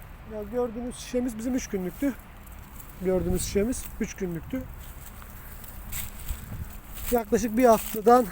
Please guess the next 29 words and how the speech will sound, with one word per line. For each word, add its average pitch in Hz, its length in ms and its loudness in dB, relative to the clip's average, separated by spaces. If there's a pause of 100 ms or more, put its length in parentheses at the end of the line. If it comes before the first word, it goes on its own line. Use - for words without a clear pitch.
(200)
fazla 208 360 6
bir 196 40 0
süre 220 240 4
sürüyor 208 300 2
yani. 175 240 2
Yaklaşık 190 380 -2
on 202 200 4
günde 170 320 -2 (520)
dolacak 160 380 0
o 156 40 -6
şişemiz 160 400 -4
büyük 151 200 -10
bir 151 60 -6
ihtimal. 214 340 0 (680)
Gördüğünüz 160 400 -4
şişemiz. 180 420 -2 (840)
Bakalım. 185 340 -2 (1500)
Yaklaşık 180 380 -4
bugün 220 240 -4 (760)
üçüncü 220 320 -4
günü 208 160 -2
sabahı 220 460 4 (240)
arkadaşlar. 165 520 -4 (1300)
Üçüncü 226 340 -6
günde 196 280 -4
yaklaşık 233 600 -4
bu - 80 -12
kadar 175 340 0
dolmuş. 165 420 -8